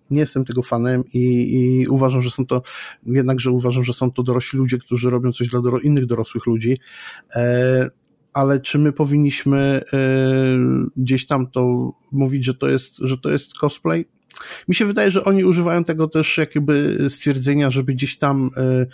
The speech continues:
w-, coś określić, natomiast nie jest to chyba takie,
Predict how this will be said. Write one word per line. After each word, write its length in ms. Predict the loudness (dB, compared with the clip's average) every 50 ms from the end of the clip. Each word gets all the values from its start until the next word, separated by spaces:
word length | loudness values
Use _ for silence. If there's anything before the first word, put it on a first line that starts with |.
| -10 -20 -20 -20 _ _
w-, 260 | _ -20 -20 -20 -20 -20 _ -6
coś 400 | -2 0 0 0 -2 -6 -6 -6 -4
określić, 1040 | -4 -4 -4 -2 0 2 2 2 2 0 -2 -4 0 2 2 2 0 0 -4 -4 -2 0 0
natomiast 720 | 2 0 0 0 0 0 2 2 0 0 -2 -6 -10 -4
nie 380 | 0 2 2 4 4 4 4 2
jest 200 | 2 0 0 -2
to 80 | -4 -4
chyba 240 | -4 -2 -4 -4
takie, 300 | -4 -4 -6 -4 -2 -4